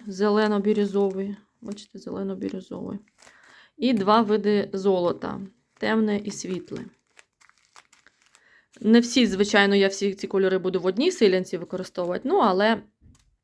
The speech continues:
м, деякі в одній кольоровій гамі, деякі в інших. Я думаю, що наступне моє відео буде, я вже наплету декілька силяночок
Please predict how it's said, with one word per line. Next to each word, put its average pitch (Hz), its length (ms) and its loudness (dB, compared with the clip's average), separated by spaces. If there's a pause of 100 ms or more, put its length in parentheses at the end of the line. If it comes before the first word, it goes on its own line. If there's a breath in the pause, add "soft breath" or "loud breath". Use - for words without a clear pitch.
(120)
м, 190 380 -6
деякі 196 360 6
в 160 60 -8
одній 226 220 -2
кольоровій 247 400 2
гамі, 208 280 -4
деякі 190 420 -4
в 202 40 -8
інших. 294 300 -4 (380 loud breath)
Я 269 80 0
думаю, 233 300 6
що 214 140 -2
наступне 214 380 -2
моє 202 180 0
відео 226 300 -2
буде, 190 300 -2
я 185 120 2
вже 180 180 -8
наплету 190 380 -4
декілька 180 460 -4
силяночок 233 600 -4